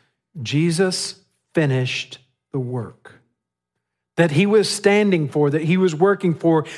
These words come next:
that the Savior came to pay the price for. When he is in eternity in heaven,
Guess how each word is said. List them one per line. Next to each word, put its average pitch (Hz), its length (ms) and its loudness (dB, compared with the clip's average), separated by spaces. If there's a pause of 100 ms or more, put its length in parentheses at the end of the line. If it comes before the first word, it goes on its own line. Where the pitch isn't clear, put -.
that 165 140 -2
the 170 100 2
Savior 202 680 2
came 190 520 2 (300)
to 165 140 0
pay 175 260 2
the 165 120 2
price 190 420 2
for. 151 760 0 (680)
When 139 220 0
he 170 300 2
is 156 180 -2
in 143 540 0
eternity 127 640 -4
in 120 100 -2
heaven, 143 500 0